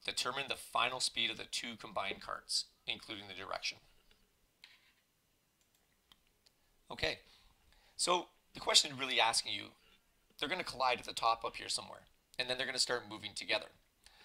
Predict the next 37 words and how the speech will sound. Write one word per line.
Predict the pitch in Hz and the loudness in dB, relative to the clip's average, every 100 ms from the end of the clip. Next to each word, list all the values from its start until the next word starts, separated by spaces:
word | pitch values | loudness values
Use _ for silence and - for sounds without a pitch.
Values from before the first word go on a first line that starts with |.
| - - | -20 -4
So | - 143 139 123 - _ _ _ _ _ _ - | 2 2 2 -2 -14 _ _ _ _ _ _ 0
in | 139 | 2
order | 175 208 | 2 2
to | - | 2
do | 120 131 | 0 -2
the | 120 | -4
collision | - 117 147 120 | -6 0 0 0
problem, | 101 92 98 | 0 -2 -2
which | 98 | -4
is, | 104 95 - - | -4 -2 -4 -4
you | 107 | -6
know, | 95 101 - | -6 -8 -6
just | 120 - - - | -4 -4 -6 -6
conservation | 113 104 110 101 107 | -2 0 0 -2 -4
of | |
momentum, | 98 127 143 107 - - - - - | -2 -2 0 -4 -8 -20 -20 -14 -4
we | |
just | 202 160 | 0 0
need | 139 | -2
to | |
figure | 120 127 113 | -2 -2 0
out | 113 - | -2 2
how | 131 | 0
fast | 117 123 117 - | 4 4 4 4
is | 117 | 0
that | 110 110 | 0 0
alien | 117 113 104 101 | -2 -2 -4 -2
cart | 123 107 113 | -4 -4 -8
moving | 131 113 90 92 _ | -10 -6 -6 -10 _
when | 113 104 | -8 -6
he | |
gets | 101 - - | -6 -8 -8
to | |
the | 104 | -4
top. | - 123 - - _ _ _ _ _ _ _ - | 2 2 0 -14 _ _ _ _ _ _ _ -2
That's | 117 - | 0 0
it. | 131 | -2